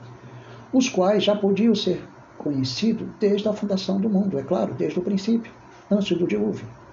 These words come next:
E são evidentes por meio das coisas que foram criadas, de que existe um Deus, que existe o seu eterno poder.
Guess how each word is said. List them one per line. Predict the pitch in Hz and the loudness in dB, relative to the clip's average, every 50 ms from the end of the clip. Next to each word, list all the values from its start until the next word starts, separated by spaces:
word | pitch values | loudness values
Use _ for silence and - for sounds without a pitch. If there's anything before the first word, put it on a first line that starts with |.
| - - - - - - - - - - - - - - - - - - - - - - - - - - | -20 -20 -20 -20 -20 -20 -20 -20 -20 -20 -20 -20 -20 -20 -20 -20 -20 -20 -20 -20 -20 -20 -20 -12 -2 2
E | 226 | 2
são | 233 - - 262 254 | 4 4 4 4 4
evidentes | 240 226 226 - 190 214 233 233 196 - | 6 4 4 4 6 6 6 4 4 2
por | - 247 214 185 | 0 2 2 4
meio | 196 208 202 | 4 4 4
das | 202 202 190 - | 4 2 0 -2
coisas | - - 185 190 190 202 196 - | 0 0 2 2 2 2 0 0
que | 226 214 | -2 -2
foram | - 196 196 208 | 0 0 0 0
criadas, | 196 226 233 117 - - 90 80 - - - | 2 2 2 4 4 2 2 0 -4 -6 -8
de | - 180 | -8 -4
que | 185 - 202 | -2 0 0
existe | 196 151 151 170 165 - 202 | 0 0 0 -2 -2 -2 -2
um | 220 | 0
Deus, | 202 214 247 226 - - - - - - - - - - - - - - - | 0 0 0 0 -2 -2 -6 -10 -18 -20 -20 -20 -20 -20 -20 -20 -20 -8 -2
que | - | 0
existe | 226 - - 170 165 - - 202 | 0 2 2 0 -4 -4 -4 -4
o | 190 | -4
seu | - 151 147 | 0 0 0
eterno | 147 143 - 135 135 151 | 0 0 -2 -2 -4 -4
poder. | - - 196 202 214 226 - - | -4 -2 0 2 2 2 0 0